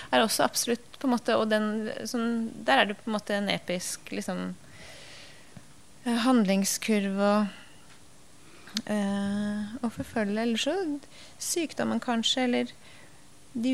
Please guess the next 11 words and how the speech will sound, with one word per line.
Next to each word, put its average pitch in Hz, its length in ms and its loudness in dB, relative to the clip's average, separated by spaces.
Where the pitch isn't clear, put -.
utsatta, 220 380 0
eller 254 140 2
kanske, - 520 0
kanske 311 340 2
debuten, 220 880 2
eller, 220 280 0
eh, 254 300 2
men 294 80 6
jag 349 80 6
tänker 330 220 8
att 311 240 6